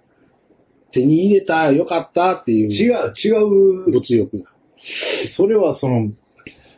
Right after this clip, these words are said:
Speaker 2: 辞書を引いた時そうかもしれないけど、あなたは多分今
Speaker 1: いや、そうや。
Speaker 2: 名誉やんか。
Speaker 1: 名誉でもないよ。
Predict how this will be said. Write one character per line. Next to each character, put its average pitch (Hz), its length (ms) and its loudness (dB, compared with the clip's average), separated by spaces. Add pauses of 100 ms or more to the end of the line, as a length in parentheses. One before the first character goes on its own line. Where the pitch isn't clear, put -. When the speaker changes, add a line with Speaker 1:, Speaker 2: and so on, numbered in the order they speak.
(120)
Speaker 2:
辞 143 220 -2
書 170 200 -2
を 135 80 -6
引 175 80 -10
い 156 40 -6
た 139 100 0
時 - 180 -6
そ 139 140 -2
う 101 40 -4
か 98 60 -4
も - 60 -12
し - 100 -10
れ 110 60 -2
な 104 60 -4
い - 20 -6
け 98 60 -10
ど、 - 120 -10
あ 113 60 -2
な 147 80 -4
た - 80 -2
は 120 100 -4
多 127 120 0
分 101 140 -6
今 98 120 -8
Speaker 1:
い 127 40 0
や、 110 80 -2
そ 131 220 0
う - 60 -6
や。 143 180 0
Speaker 2:
名 95 60 -4
誉 123 300 -4
や 131 80 -2
ん 95 40 -4 (380)
か。 - 160 -18 (1600)
Speaker 1:
名 117 540 2
誉 277 120 2
で 101 100 -2
も 87 140 -12
な - 180 -20
い 92 120 -4
よ。 101 120 -2